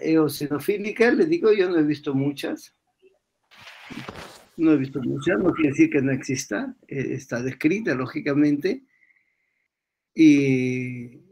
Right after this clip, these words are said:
no hemos tenido oportunidad de ver, eh, pero hay, lógicamente, mucho. Tal vez lo que faltó a mi querida Enmi es hablar sobre las,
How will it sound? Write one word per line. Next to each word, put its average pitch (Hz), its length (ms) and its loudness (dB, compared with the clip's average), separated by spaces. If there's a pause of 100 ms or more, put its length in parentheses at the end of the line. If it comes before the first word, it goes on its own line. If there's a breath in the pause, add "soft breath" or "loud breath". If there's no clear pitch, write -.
(320)
no 175 260 2
hemos 180 220 4
tenido 175 300 6
oportunidad 147 680 2
de 135 160 0
ver, 120 300 -6
eh, 117 380 -12 (480)
pero 147 320 6
hay, 127 480 0
lógicamente, 127 1080 -4 (460)
mucho. 139 360 -4
Tal 143 200 2
vez 190 180 4
lo 185 140 2
que 156 140 0
faltó 139 600 0
a 143 140 2
mi 120 680 -6 (200)
querida 160 340 4
Enmi 165 380 4
es 160 260 -2
hablar 143 480 -2 (680)
sobre 165 540 4
las, 120 760 0